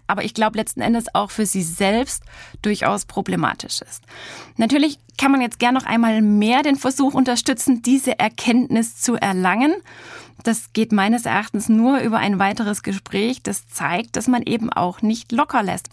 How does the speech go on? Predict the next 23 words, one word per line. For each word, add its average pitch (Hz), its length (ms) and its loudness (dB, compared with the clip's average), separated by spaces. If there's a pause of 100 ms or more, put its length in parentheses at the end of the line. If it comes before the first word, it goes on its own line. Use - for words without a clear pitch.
(640)
Und 233 240 2
in 226 100 4
diesem 240 220 2
Gespräch 247 460 0
würde 262 100 0
ich 254 60 0
dann 233 160 0
meine 220 220 2
Sicht 233 240 -4
der 202 80 0
Dinge 214 220 0
schildern 254 520 2
und 240 160 0
welche 254 240 0
Auswirkungen 226 580 0
das 196 140 -4
Verhalten 185 440 -2
auf 185 280 -4
mich 196 400 -2
hat, 226 220 0
dass - 180 -6
das 220 220 -6 (300)
eben 202 300 0